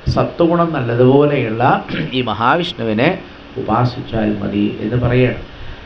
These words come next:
ഏഹ്, അപ്പൊ അത് കാര്യം മനസ്സിലായി. അപ്പൊ മഹാവിഷ്ണുവിന് എന്താ കൂടുതലുള്ളത്? സത്വഗുണം നല്ലതാണ്. അപ്പൊ മഹാവിഷ്ണുവിനെ നമ്മൾ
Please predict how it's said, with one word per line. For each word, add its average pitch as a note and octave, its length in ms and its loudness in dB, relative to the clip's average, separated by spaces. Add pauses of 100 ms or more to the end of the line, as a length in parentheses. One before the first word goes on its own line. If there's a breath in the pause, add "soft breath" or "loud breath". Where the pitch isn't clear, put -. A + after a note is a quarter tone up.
(200)
ഏഹ്, G#2+ 460 2 (340)
അപ്പൊ C#3+ 200 0
അത് D#3+ 160 4
കാര്യം E3 300 4
മനസ്സിലായി. - 420 0 (320)
അപ്പൊ B2+ 160 -2
മഹാവിഷ്ണുവിന് C#3+ 640 4
എന്താ C#3+ 200 2
കൂടുതലുള്ളത്? D3 600 2 (1160)
സത്വഗുണം D#3 560 0 (140)
നല്ലതാണ്. B2 440 2 (420 loud breath)
അപ്പൊ D3+ 180 2
മഹാവിഷ്ണുവിനെ E3+ 720 4
നമ്മൾ D3+ 320 0